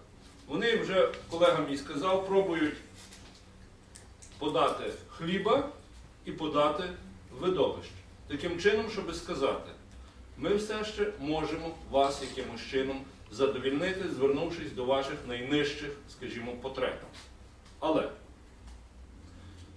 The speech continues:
Віктор Федорович повинен пам'ятати,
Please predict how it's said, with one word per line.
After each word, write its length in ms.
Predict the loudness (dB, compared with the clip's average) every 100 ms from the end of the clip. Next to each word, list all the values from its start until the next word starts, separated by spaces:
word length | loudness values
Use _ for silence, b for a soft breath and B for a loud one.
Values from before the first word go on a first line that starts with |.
| -18 -18 -18 -20 -20 -6
Віктор 300 | -2 0 -2
Федорович 480 | 4 6 6 4 -4
повинен 380 | -6 0 2 2
пам'ятати, 580 | -2 -4 -2 -4 -4